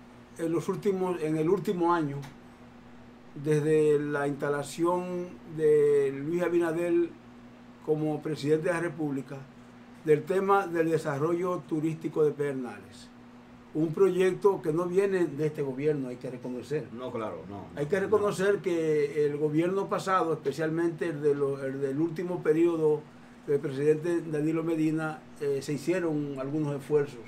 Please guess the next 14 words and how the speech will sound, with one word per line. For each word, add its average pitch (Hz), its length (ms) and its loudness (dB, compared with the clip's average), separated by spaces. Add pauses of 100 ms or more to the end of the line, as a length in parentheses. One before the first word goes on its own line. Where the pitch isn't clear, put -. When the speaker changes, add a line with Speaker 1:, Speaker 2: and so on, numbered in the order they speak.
(120)
Speaker 2:
Sí, 117 240 -6
sí, 110 180 -10
sí. 92 60 -10 (120)
Speaker 1:
Pero 180 360 2
que 156 360 6
no 160 200 0
fue 180 260 -2
posible 170 540 0
a-, 160 60 2
avanzar 156 680 0
porque 147 400 -2
había 151 300 -2
un 156 160 0
problema 160 640 -2